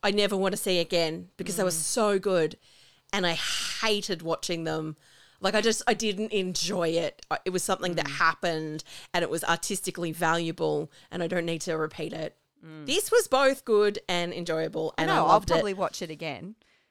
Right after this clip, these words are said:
Speaker 1: I reckon I
Speaker 2: I
Speaker 1: definitely
Speaker 2: think I'll
Speaker 1: would watch
Speaker 2: watch
Speaker 1: it
Speaker 2: it with
Speaker 1: again.
Speaker 2: Sean. I think Sean will really enjoy
Speaker 1: Oh,
Speaker 2: it.
Speaker 1: I reckon he would. So, yeah, Lorene Scafaria, a director I hadn't heard of, but again,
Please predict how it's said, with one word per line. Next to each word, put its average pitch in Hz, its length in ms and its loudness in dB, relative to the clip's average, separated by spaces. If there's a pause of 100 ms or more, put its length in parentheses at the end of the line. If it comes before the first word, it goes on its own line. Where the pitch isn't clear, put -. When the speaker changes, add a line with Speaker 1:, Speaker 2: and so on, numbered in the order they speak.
(160)
Speaker 1:
I 262 160 6
reckon 453 220 -4
I - 20 0
Speaker 2:
I 233 60 -2
Speaker 1:
definitely 208 400 0
Speaker 2:
think - 100 2
I'll 254 60 4
Speaker 1:
would 180 80 -2
watch 185 60 4
Speaker 2:
watch - 120 -2
Speaker 1:
it 180 40 -4
Speaker 2:
it 170 140 -2
with 165 160 2
Speaker 1:
again. 160 60 -6
Speaker 2:
Sean. 170 320 -12
I 156 60 -14
think 202 180 -16
Sean 160 240 -16
will 160 120 -16
really 147 280 -14
enjoy 139 280 -14
Speaker 1:
Oh, 262 220 6
Speaker 2:
it. - 20 2
Speaker 1:
I - 40 2
reckon 277 300 -4
he 254 160 -2
would. 185 420 0 (380)
So, - 120 0
yeah, 254 300 4
Lorene 247 400 -2
Scafaria, 254 840 0
a 190 300 4
director 220 340 -4
I 233 60 0
hadn't 208 220 -4
heard 190 260 -4
of, 247 220 -2
but 202 80 -4
again, 208 420 0